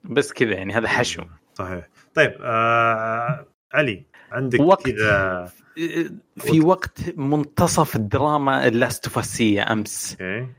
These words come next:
Speaker 1: اللي أنا عايشها، اللي واحد قال لي: "آه، شوف، نزل عرض جديد لكراش باش بنديكوت". آه، أنا أنطق اسمه غلط، كراش بنديكوت فور. قلت: "يا عمي طير بس".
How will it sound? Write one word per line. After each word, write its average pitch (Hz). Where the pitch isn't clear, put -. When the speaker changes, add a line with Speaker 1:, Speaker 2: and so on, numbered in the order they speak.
Speaker 1:
اللي 123
أنا 139
عايشها، 143
اللي 131
واحد 135
قال 131
لي: 120
"آه، 196
شوف، 226
نزل 180
عرض 202
جديد 175
لكراش 175
باش 160
بنديكوت". 131
آه، 120
أنا 117
أنطق 110
اسمه 104
غلط، 95
كراش -
بنديكوت 123
فور. -
قلت: 254
"يا 214
عمي 226
طير 226
بس". 214